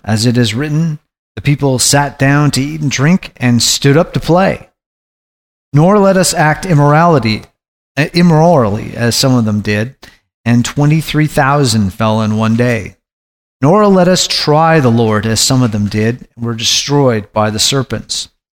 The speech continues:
Nor grumble, as some of them did, and were destroyed by the destroyer.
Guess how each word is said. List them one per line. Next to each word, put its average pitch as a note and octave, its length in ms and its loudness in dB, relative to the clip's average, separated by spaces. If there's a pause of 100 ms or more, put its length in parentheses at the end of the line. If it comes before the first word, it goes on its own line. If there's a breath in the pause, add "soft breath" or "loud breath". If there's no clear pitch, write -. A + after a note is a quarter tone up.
(480)
Nor C#3+ 240 2
grumble, C#3+ 640 0 (220)
as F#2+ 100 -6
some C#3 240 2
of D#3+ 80 2
them G2 200 -4
did, G2+ 360 -6 (320)
and A#2+ 160 2
were C3 140 2
destroyed B2+ 800 0
by A#2 160 0
the A#2 100 0
destroyer. B2 800 -2